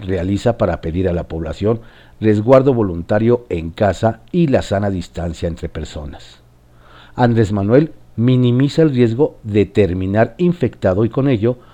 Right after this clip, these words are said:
confunde la realidad, lo cual, además del mensaje equivocado al pueblo, hay que predicar con el ejemplo. Moreno Brizuela se pone en el supuesto de que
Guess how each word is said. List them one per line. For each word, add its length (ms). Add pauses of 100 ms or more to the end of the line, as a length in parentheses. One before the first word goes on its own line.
(220)
confunde 540
la 160
realidad, 460 (400)
lo 160
cual, 320 (160)
además 520 (320)
del 280
mensaje 500
equivocado 600
al 100
pueblo, 480 (380)
hay 260 (160)
que 120
predicar 640
con 180
el 80
ejemplo. 500 (680)
Moreno 500
Brizuela 560 (260)
se 220
pone 400
en 140
el 100
supuesto 520
de 200
que 180